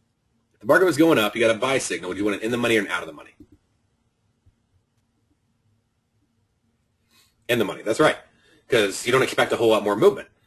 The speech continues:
So in this exact same signal, I could go, "Okay, buy signal, boom, buy it in the money."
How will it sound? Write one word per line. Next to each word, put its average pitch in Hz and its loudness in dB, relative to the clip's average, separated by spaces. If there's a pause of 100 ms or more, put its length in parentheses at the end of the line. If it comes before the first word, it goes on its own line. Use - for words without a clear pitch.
(240)
So - -4
in 117 0
this 110 -4
exact 139 0
same 160 2
signal, 139 0
I 107 -4
could 101 -2
go, 101 0
"Okay, 123 -2
buy 143 0
signal, 147 2
boom, 131 -2
buy 113 0
it 113 2
in 110 -2
the 107 0
money." 87 -10